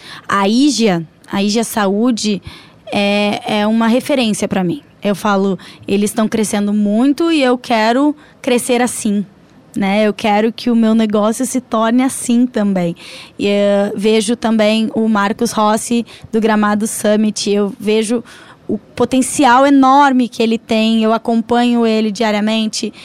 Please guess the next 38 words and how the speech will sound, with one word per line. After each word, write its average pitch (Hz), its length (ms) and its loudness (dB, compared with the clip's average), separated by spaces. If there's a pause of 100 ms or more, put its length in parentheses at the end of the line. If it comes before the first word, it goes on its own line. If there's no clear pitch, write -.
(220)
e 214 120 -2
vejo 226 320 2
ele 220 100 0
crescendo, 220 800 0
vejo 220 320 -2
o, 226 360 -2
o 208 40 -2
Gramado 214 440 2
Summit - 380 -2
como 247 200 2
cresceu. 226 680 0 (640)
Gosto 277 340 0
muito 302 320 2
de 285 100 -2
estar 277 380 0
nestes 294 360 0
eventos 247 500 0
de 233 80 -2
inovação, 233 520 0
como 277 200 2
o 320 40 2
South 240 220 -2
Summit. 233 560 -2 (280)
Eu 202 160 -2
com 220 200 -4
certeza 233 380 -2
estarei 226 400 0
lá 214 240 0
esse 233 220 -2
ano 214 360 0
de 208 160 0
novo, 240 480 2 (460)
porque 269 640 0 (680)
aquilo 254 280 -2
ali 254 120 4
abre 254 220 2
muitas 269 320 2
portas. - 560 -10